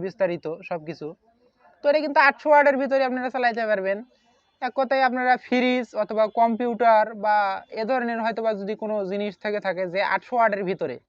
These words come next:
কারেন্টের ভোল্টেজ যদি অনেক উঠানামা হয়, সেই জিনিসগুলো মানে অনেক ক্ষতিগ্রস্ত হয় বা নষ্ট হয়ে যাওয়ার সম্ভাবনা থাকে,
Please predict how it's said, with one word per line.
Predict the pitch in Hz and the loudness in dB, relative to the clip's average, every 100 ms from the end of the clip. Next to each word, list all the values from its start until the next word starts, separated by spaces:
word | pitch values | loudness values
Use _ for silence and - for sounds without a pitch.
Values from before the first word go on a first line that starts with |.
| _ _ _ _ _ _ _ - _ | _ _ _ _ _ _ _ -20 _
কারেন্টের | 180 185 196 180 | 2 2 0 -4
ভোল্টেজ | 202 220 190 | -2 -4 -4
যদি | 208 208 | -2 0
অনেক | 202 208 208 | 0 -2 -4
উঠানামা | 220 214 208 202 185 | -2 -2 -2 -2 -2
হয়, | 180 190 - _ _ _ _ _ _ | -2 -4 -12 _ _ _ _ _ _
সেই | 240 226 | -4 -2
জিনিসগুলো | 214 214 202 202 208 - 180 | -2 -4 2 4 2 0 -10
মানে | 180 180 | -8 -6
অনেক | 190 185 _ _ | -6 -8 _ _
ক্ষতিগ্রস্ত | 233 214 220 202 - 165 | -4 -4 -4 -6 -6 -6
হয় | 151 156 | -6 -6
বা | 151 175 | -6 -6
নষ্ট | 214 208 | -6 -2
হয়ে | 196 | 0
যাওয়ার | 185 175 | 0 -2
সম্ভাবনা | 180 180 170 170 165 | -4 -4 -4 -8 -10
থাকে, | 143 | -10